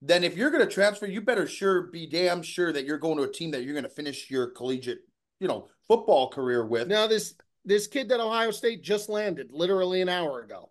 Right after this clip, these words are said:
Speaker 2: Will, uh, Will Howard from Kansas State. He's a senior. He's been there for four years. Uh, that, that's a kid who's draft eligible, but now he wants to play for Ohio State, so he transferred to,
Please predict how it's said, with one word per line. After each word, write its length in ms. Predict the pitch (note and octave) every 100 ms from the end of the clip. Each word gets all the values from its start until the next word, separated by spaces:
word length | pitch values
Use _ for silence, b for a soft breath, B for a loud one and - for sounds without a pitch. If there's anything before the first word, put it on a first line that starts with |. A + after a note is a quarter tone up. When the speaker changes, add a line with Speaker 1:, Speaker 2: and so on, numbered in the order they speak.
| _
Speaker 2:
Will, 420 | C3 E3 F3+ F3+
uh, 340 | E3+ D#3+ D#3
Will 240 | D3+ D#3 F#3+
Howard 460 | F3 F#3 D3+ A2+ -
from 140 | C#3
Kansas 400 | - E3+ D#3+ D#3
State. 320 | - E3+ C#3 -
He's 240 | D3 D#3+
a 60 | -
senior. 720 | - G#3 G#3+ A3 A3 A3 F3
He's 180 | E3+ E3+
been 220 | E3 F#3
there 140 | F3+
for 180 | D#3+ D3
four 320 | - F#3 F#3+
years. 580 | F3+ E3 E3 D#3+ - - _
Uh, 320 | C#3+ C3+ C#3 C3
that, 280 | D3+ F3+ D3+
that's 220 | D#3+ E3
a 60 | F3
kid 200 | - F3+
who's 200 | D#3+ C3+
draft 340 | C#3+ D#3 E3
eligible, 540 | D#3+ D3+ D#3 D3+ F#3 F#3
but 200 | D3+ D3+
now 220 | D3+ D#3+
he 160 | D#3+
wants 320 | D3+ B2+ D3 D3+
to 80 |
play 240 | D#3+ E3 D3+
for 220 | D3+ C#3+
Ohio 260 | C3+ D3+ D#3
State, 320 | - B3 -
so 160 | A2+
he 80 | A#2
transferred 480 | A#2+ C#3 C#3 - C3+
to, 180 | C#3+